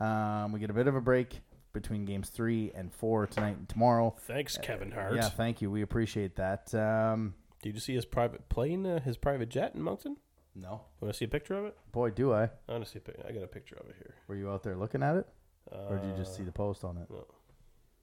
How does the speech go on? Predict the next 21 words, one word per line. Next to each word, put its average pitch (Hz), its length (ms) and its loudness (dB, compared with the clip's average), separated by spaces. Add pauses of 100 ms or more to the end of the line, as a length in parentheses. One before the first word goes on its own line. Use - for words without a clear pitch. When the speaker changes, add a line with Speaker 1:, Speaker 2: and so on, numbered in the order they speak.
(2500)
Speaker 1:
Huh. 202 100 -10 (420)
Speaker 2:
Yeah, - 80 -10 (220)
so - 140 -16
if - 60 -10
anybody 104 260 -4
wants 101 200 -6
to 92 260 -6 (240)
Speaker 1:
I'd 123 60 -4
have 117 80 -6
thought 127 120 -4
it'd 117 120 -6
been 113 140 -4
smaller. 117 380 -4 (1120)
He's 160 220 -14
this 165 300 -16
big. 147 240 -16 (1400)
<sighs> 247 600 -8 (360)
Yeah, 175 120 0
there 139 120 0
you 117 60 -2
go. 117 140 0